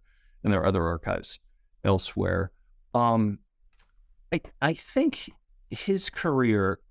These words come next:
I think the sociology of his career is u-, ultimately very interesting. Um, he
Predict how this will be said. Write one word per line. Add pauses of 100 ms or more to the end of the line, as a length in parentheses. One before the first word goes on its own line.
(240)
I
think
the
sociology
of
his
career (180)
is (120)
u-, (100)
ultimately
very
interesting. (460)
Um,
he